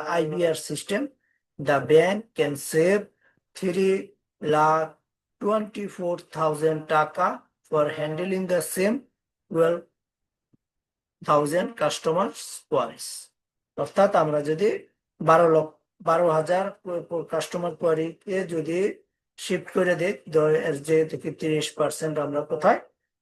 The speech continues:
যে আইবিআর সিস্টেমে, কল সেন্টার থেকে আইবিআর সিস্টেমে দিয়ে দিই, তাহলে প্রায় তিন লক্ষ চব্বিশ হাজার টাকা বা থ্রি ল-, থ্রি থাউজেন্ড, থ্রি লাখ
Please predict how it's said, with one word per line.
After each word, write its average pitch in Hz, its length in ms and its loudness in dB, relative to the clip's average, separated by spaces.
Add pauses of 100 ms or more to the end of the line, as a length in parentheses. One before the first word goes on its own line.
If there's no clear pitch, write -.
যে 143 200 2 (440)
আইবিআর 170 360 4
সিস্টেমে, 190 520 -6
কল 156 200 0
সেন্টার 156 340 -2
থেকে 170 400 -6
আইবিআর 165 340 2
সিস্টেমে 185 480 -6
দিয়ে 202 140 -4
দিই, 269 100 -6
তাহলে 160 280 2
প্রায় 196 300 2 (540)
তিন 180 160 4 (120)
লক্ষ 160 280 4 (680)
চব্বিশ 170 480 2
হাজার 147 260 0
টাকা 190 420 2
বা 156 200 0
থ্রি 151 360 -2
ল-, 151 340 0 (180)
থ্রি 190 420 -2 (100)
থাউজেন্ড, 151 400 0 (260)
থ্রি 196 280 2
লাখ 160 340 4